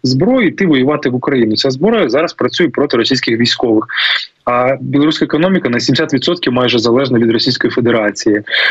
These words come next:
А куди Лукашенко втікати? Взагалі, зліва, справа, з Україною пересварився, все, немає відносин. З Заходом пересварився. Хто в нього залишається? Еквадор, а, Північна Корея, Китай дуже-дуже далеко. Тому я думаю, що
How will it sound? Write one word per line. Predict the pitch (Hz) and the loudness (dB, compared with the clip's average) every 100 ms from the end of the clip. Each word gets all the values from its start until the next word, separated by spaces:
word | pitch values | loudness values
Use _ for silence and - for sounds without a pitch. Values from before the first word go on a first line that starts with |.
| - - | -2 -2
А | - | -2
куди | - 151 175 135 - _ | 0 0 2 0 -4 _
Лукашенко | 127 123 127 127 104 | -2 0 0 0 -2
втікати? | - 113 110 107 120 - | -2 -2 -2 -2 -4 0
Взагалі, | 120 131 156 170 131 120 | 2 2 2 2 2 2
зліва, | 113 170 151 | 2 2 2
справа, | 117 139 151 139 120 113 113 | 0 -2 0 0 -2 -2 -4
з | |
Україною | 127 143 175 156 123 | -2 -2 0 0 -2
пересварився, | 135 135 131 131 143 - | 0 0 0 2 0 0
все, | 120 127 | -4 -2
немає | 123 127 127 | 0 0 2
відносин. | 120 113 120 117 113 - - - | 2 0 0 0 -4 -4 -6 -2
З | 104 | 0
Заходом | 127 165 143 117 | 0 0 -2 -2
пересварився. | 127 120 127 123 131 131 - 113 - - _ | 0 0 0 2 2 0 0 -2 -4 -20 _
Хто | - - | -8 0
в | 160 | 2
нього | 139 120 | 2 4
залишається? | 120 117 113 - 147 | 2 0 -4 -4 -4
Еквадор, | 143 175 170 202 202 - _ _ _ _ _ - | 0 0 0 0 -2 -8 _ _ _ _ _ -4
а, | 139 131 120 | 0 0 0
Північна | 143 165 180 156 | 0 0 0 -2
Корея, | - 127 110 104 - - | 0 0 0 -2 -8 -10
Китай | - 147 170 180 165 - - | -6 -2 0 0 -2 -10 -4
дуже-дуже | 135 180 151 123 120 | 2 2 2 2 0
далеко. | 110 117 110 117 | 2 2 2 0
Тому | 113 131 | 2 2
я | 151 | 2
думаю, | 156 | 2
що | 156 | 2